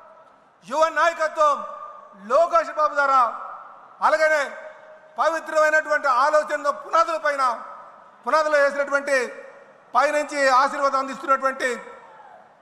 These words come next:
మరి కీర్తి చేసిన నందమూరి తారక రామారావు గారి యొక్క ఆశీస్సులు ఉన్నాయని ఈ పార్టీకి ఆ చంద్రార్కం అని చెప్పి ఈ సందర్భంగా తెలియజేస్తున్నా.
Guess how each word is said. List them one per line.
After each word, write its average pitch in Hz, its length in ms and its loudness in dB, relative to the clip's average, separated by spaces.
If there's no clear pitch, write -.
మరి 254 220 2
కీర్తి 240 560 -10
చేసిన 262 200 0
నందమూరి 262 440 2
తారక 302 320 0
రామారావు 285 460 2
గారి 285 140 0
యొక్క 269 140 -4
ఆశీస్సులు 247 520 -4
ఉన్నాయని 285 600 2
ఈ 233 180 -10
పార్టీకి 294 720 -2
ఆ 240 200 4
చంద్రార్కం 302 560 0
అని 285 140 -2
చెప్పి 285 180 -8
ఈ 262 40 -6
సందర్భంగా 262 480 0
తెలియజేస్తున్నా. 233 800 0